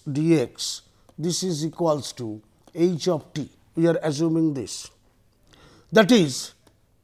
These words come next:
we can say that Laplace transform of this is nothing but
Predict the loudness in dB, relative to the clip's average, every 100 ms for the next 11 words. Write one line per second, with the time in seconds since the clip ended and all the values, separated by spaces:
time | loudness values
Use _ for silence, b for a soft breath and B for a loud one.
0 | _ _ -4 2 4 4 4 6 6 6
1 | 2 -2 b b b 2 4 6 6 6
2 | 4 0 0 0 2 2 2 4 4 4
3 | -2 -2 -2 -2 -2 0 4 4 4